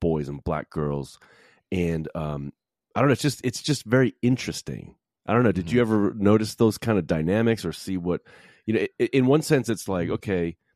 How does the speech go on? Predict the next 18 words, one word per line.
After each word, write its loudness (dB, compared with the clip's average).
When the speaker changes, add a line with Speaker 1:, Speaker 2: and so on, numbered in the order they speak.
Speaker 1:
I 0
understand -2
privilege -2
at, -4
at -4
an -6
individual -4
level. -10
I -6
understand, -6
I, -6
and -6
I've -6
noticed 0
people -8
who -6
are -6
underprivileged -2